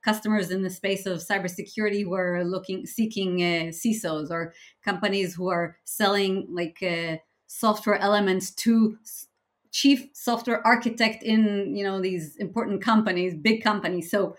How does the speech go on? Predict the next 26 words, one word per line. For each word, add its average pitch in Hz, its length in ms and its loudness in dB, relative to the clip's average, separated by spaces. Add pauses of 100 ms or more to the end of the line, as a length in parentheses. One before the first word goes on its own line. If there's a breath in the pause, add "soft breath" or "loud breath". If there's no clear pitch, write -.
(300 loud breath)
those 254 220 4
are, 247 300 2 (840)
uh, 170 440 0
personas 180 760 0 (200)
that 165 300 -8
are 165 320 -4
very 220 480 4
expensive 208 640 -2
to, 175 320 -4 (180)
to 170 240 -2
interact 175 480 4
with 170 320 -4 (640)
through 208 220 -2
paid 208 280 2
campaigns. - 520 -8 (640 soft breath)
So 185 220 0
if 196 260 -6
you 185 240 2
run 233 240 4
a 370 80 2
campaign 175 520 0
and 170 200 -2
after 220 760 2
a 185 80 -8
few 269 260 4
days 220 580 4